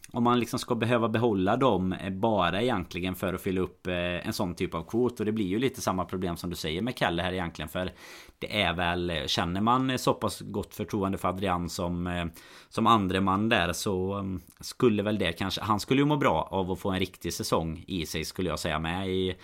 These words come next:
ja, men kanske Championship eller någonting, eh, sånt då, men, eh, det blir ju svårt om vi, eh, inte, <laughs>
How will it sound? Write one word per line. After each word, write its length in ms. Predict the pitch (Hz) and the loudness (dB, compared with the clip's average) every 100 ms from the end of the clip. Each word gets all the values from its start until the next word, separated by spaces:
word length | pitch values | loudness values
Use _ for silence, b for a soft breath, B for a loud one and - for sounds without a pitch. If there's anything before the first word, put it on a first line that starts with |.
| B B B B B | B B B B B
ja, 120 | - | -2
men 180 | 151 156 | 2 2
kanske 260 | - 143 143 | 2 0 2
Championship 600 | 139 82 92 90 90 101 | 2 0 -2 -2 0 0
eller 180 | 95 | 0
någonting, 520 | 95 92 90 92 90 92 | 0 -2 -2 -2 -2 -2
eh, 180 | 90 | -4
sånt 340 | 87 98 82 80 | -4 -4 -4 -4
då, 180 | 82 80 | -6 -4
men, 380 | 87 87 90 | -4 -4 -4
eh, 160 | 90 90 80 - _ _ _ _ _ - - | -4 -4 -6 -10 _ _ _ _ _ -16 -10
det 100 | 95 | -8
blir 200 | 101 139 | -2 -2
ju 140 | 82 123 | -2 -4
svårt 520 | - 160 85 - - | -2 0 0 -4 -12
om 300 | - 104 104 | -4 -2 0
vi, 340 | 104 104 101 101 | 0 0 0 -2
eh, 120 | 101 98 92 _ _ - | -4 -6 -8 _ _ -4
inte, 300 | 123 - 107 | -4 0 0
<laughs> 160 | 101 | 2